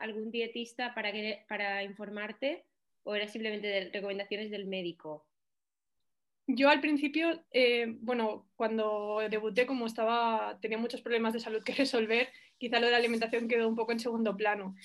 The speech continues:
Speaker 2: Y mis, mm, o sea, las preguntas se las hice al médico, pero sí que más adelante me informé y quise ir a, ir a una nutricionista.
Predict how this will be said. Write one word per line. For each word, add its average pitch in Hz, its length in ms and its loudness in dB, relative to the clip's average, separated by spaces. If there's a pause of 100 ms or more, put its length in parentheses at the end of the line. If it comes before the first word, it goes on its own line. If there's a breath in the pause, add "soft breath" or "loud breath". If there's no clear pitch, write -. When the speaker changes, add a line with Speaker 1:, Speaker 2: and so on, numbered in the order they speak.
(140 loud breath)
Speaker 2:
Y 240 200 -2
mis, 226 640 0
mm, 214 600 -2
o - 80 -14
sea, 220 220 -4
las 220 340 -2
preguntas 233 500 2
se 277 60 -2
las 214 220 0
hice 226 160 -2
al 208 80 0
médico, 214 400 0
pero 208 180 -2
sí 226 160 -4
que 233 320 4
más 226 220 0
adelante 247 720 2
me 220 300 0
informé 226 560 2
y 269 120 2
quise 233 220 -2
ir 226 80 2
a, 220 240 2
ir 233 160 -2
a 226 60 2
una 220 160 0
nutricionista. 220 720 -4